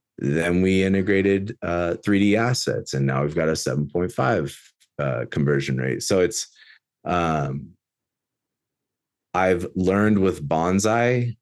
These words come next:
um, to focus everything on how I can add value in a meaningful way to that business, um, because it can be cool. It can be the coolest thing since sliced bread. But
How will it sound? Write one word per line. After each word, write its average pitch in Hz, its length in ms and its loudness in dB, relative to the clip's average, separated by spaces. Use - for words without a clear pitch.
um, 73 540 -2
to 87 180 2
focus 92 720 0
everything 110 800 0
on 80 500 -2
how 98 280 2
I 98 120 2
can 85 280 -2
add 82 400 -2
value 101 680 2
in 92 120 0
a 85 180 2
meaningful 90 800 2
way 90 500 0
to 95 180 2
that 78 400 -4
business, 82 640 -2
um, 82 240 -2
because 107 260 2
it 143 80 0
can 151 140 2
be 139 100 2
cool. 117 460 2
It 101 40 -4
can 104 120 2
be 104 100 4
the 98 120 2
coolest 101 340 0
thing 95 400 0
since 85 240 -4
sliced 80 340 0
bread. 73 320 0
But 80 320 0